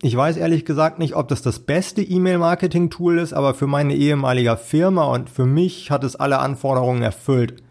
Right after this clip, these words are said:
Da gibt es für kleine Unternehmen auch einen kostenlosen Plan, also so gehst du zum Start auch kein finanzielles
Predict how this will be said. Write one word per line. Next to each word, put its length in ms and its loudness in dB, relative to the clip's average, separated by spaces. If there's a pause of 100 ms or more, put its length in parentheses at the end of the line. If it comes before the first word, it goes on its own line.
(120)
Da 140 2
gibt 180 -2
es 80 -2
für 140 -2
kleine 380 0
Unternehmen 520 2
auch 180 2
einen 140 0
kostenlosen 840 0
Plan, 360 0
also 140 2
so 120 2
gehst 220 0
du 60 0
zum 180 0
Start 320 -2
auch 160 -6
kein 240 -2
finanzielles 560 0